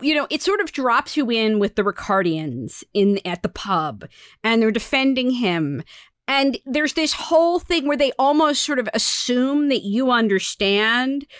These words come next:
that there is this other view of Richard that's just out there. And I'm just like, <laughs> "Where did this come from?" Like, not that I'm complaining, I'm just confused.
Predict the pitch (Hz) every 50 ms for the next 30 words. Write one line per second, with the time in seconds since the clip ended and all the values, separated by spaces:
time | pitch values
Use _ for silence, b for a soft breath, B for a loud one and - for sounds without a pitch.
0 | B B - 220 220 - 220 214 220 220 220 226 - - 208 202 - - 202 202
1 | 202 208 196 214 208 208 214 214 220 226 247 262 240 202 185 202 208 202 202 208
2 | 220 220 - 202 160 180 190 190 - - 262 277 311 349 381 381 403 b b b
3 | b b - 262 233 196 - - - 247 214 - - - - 185 175 - _ _
4 | - 269 285 339 381 415 392 - _ b b b b b b b - 294 302 302
5 | 302 330 359 359 - - 392 - - - 370 339 311 - - 180 170 202 240 440
6 | 453 480 508 - - 571 - - - - - - 262 302 - 523 339 - - 370
7 | 339 269 202 170 160 190 247 294 254 - - - - 269 285 381 - 494 - 554
8 | 539 480 392 311 - - 269 262 - - 320 294 320 392 440 508 554 554 523 -
9 | 311 302 285 - - 339 - - - - 190 175 - - - 453 247 160 - -
10 | - - -